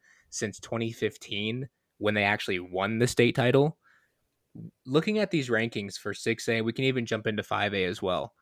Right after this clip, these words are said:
What, what's kinda going through your mind seeing these teams up top here?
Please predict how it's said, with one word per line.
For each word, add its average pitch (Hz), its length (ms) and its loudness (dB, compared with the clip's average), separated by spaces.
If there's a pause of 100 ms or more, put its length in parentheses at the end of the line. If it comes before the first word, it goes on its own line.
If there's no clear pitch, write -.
(280)
What, 151 260 2
what's 170 160 0
kinda 190 180 4
going 131 220 2
through 120 100 0
your 107 80 2
mind 87 300 -2
seeing 80 300 -8
these 82 220 -8
teams 85 320 -10
up 78 140 -10
top 78 240 -10
here? - 220 -16